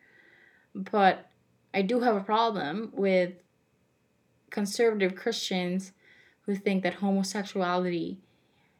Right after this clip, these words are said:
is wrong. And I just wanna conclude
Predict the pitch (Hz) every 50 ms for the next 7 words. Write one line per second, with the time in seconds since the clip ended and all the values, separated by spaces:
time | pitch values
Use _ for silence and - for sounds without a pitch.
0 | _ _ _ - - 185 180 180 175 170 165 170 - _ _ _ _ _ _ _
1 | _ _ _ _ - 180 185 175 127 - - - - - _ _ _ _ _ _
2 | _ _ _ _ _ _ _ _ _ _ _ _ _ _ _ _ _ _ - -
3 | _ - 196 202 190 185 180 170 170 170 - - _ _ _ - _ _ _ _
4 | _ _ _ _ _ _ _ _ _ _ _ _ _ _ _ - 202 196 220 208
5 | 202 196 220 202 190 190 - - 220 220 220 214 214 208 196 196